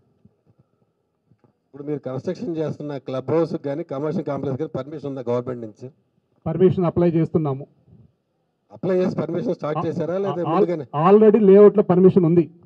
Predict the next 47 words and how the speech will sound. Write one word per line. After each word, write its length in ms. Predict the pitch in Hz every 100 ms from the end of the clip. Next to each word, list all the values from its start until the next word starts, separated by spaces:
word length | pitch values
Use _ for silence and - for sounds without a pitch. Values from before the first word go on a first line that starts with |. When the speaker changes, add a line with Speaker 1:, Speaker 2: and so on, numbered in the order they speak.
| -
Speaker 2:
క్లియర్గా 540 | - 165 180 175 196 202
ఎక్కడ 260 | 147 139 180
club 240 | 170 151
house 200 | 170 -
కట్టాలి, 280 | 160 160 165
ఎక్కడ 140 | 165
commercial 340 | 156 151 147 151
complex 360 | 151 147 147 -
కావాలని 240 | 147 147
చెప్పి 120 | 143
పర్మిషన్‌తోనే 540 | 147 151 151 170 170 185
మాకు 140 | 175
డ్రాయింగ్ 280 | 147 143 147
వచ్చింది. 360 | 135 127 120 - _ _ _ _ -
కానీ 100 | 202
వాళ్ళు 160 | 233 165
దానికి 300 | 156 190 208
మళ్ళీ 180 | 214 156
drawings 360 | 160 190 196
ఇప్పుడు 200 | 196 185
submit 300 | 170 160 147
చేస్తాం. 280 | 160 - 110 - _ _ _ _ _ _ _ _ _ _ _ _ -
Speaker 1:
కొత్తగా 360 | 123 - 185 190
చాలా 160 | 151 165
మంది 220 | 175 170
సినీ 200 | 147 151
కార్మికులు 320 | 160 156 156
ఉన్నారు 160 | 143 135
కదా, 100 | 123
వాళ్ళందరూ 300 | 117 131 170
కూడా 200 | 170 170
భవిష్యత్తులో 440 | 147 147 160 156
ఇల్లు 160 | 147 160
వచ్చే 200 | 160 156
అవకాశం 280 | 143 147 143
ఉందా? 200 | 147 160 139
చాలా 120 | 139
place 300 | - 151 165 147
ఖాళీ 260 | 131 135 151
ఉంది 240 | 143 135
కదా, 200 | 123 120
దాన్ని 260 | 117 117 117
నేను 340 | 117 117 107 - _ -
utilize 300 | 135 175 160
చేసే 160 | 156 143
అవకాశం 360 | 135 143 135
ఉందా 280 | 131 127 107